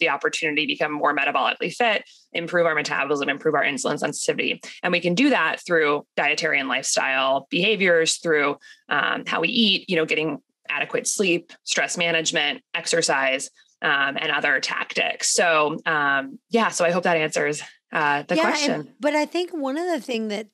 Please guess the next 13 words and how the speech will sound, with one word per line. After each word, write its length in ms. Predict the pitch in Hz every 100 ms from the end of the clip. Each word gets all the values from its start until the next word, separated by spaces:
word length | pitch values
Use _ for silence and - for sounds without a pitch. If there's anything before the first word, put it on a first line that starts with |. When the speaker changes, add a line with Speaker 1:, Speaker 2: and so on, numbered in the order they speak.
| -
Speaker 2:
is 280 | 208 190 208 - 196
very 340 | 185 220 220
interesting 680 | 220 226 226 240 - 214 190
is 240 | 190 190 170
that 300 | 196 190 - - - - -
they 140 | 240 220
say, 340 | - 233 240
like, 340 | 233 196 - _ _
the 160 | 180 202
blood 340 | 175 208 202
glucose 500 | 202 196 196 185 -
that 220 | - -
you 280 | 202 202 190